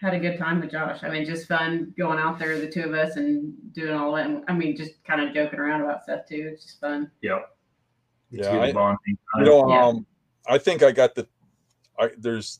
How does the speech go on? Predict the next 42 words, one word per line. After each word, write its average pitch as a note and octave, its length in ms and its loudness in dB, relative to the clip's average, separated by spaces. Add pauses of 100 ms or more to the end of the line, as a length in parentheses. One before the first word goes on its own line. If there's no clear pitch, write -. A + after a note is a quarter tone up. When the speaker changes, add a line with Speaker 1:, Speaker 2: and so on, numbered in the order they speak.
Speaker 3:
things D3 240 0
about B2 340 4
me A2+ 160 -4
that G#2+ 180 -4
people G#2+ 320 -8
like, F2+ 380 -4 (320)
like G2 160 -6
on F#2+ 100 -4
the E2+ 60 -10
show. F#2 400 -6 (920)
And G#2 100 -4
I G#2+ 80 -2
think D3 260 -2
what A#2+ 220 0
people B2+ 280 -6
really A2 240 4
like G2+ 300 0
about F#2 380 -2 (400)
Josh F#2+ 680 -2 (260)
on F2+ 160 -12
the, E2+ 220 -8
on F#2 120 -10
the E2 80 -12
show, F#2 440 -4 (500)
and, G#2+ 240 -4 (100)
and G2 320 -8
certainly D#3 460 4
what G2+ 220 0
I A2 120 6
like G2+ 240 4
about D#2+ 280 -4
him, D#2 120 -16 (600)
is G2+ 140 -10
the - 80 -2
family G#2+ 420 -2
aspect E2 420 -10
that F2 80 -12
he E2 60 -20
brings F2+ 260 -14
to E2 80 -18
the - 60 -20
show. E2 300 -8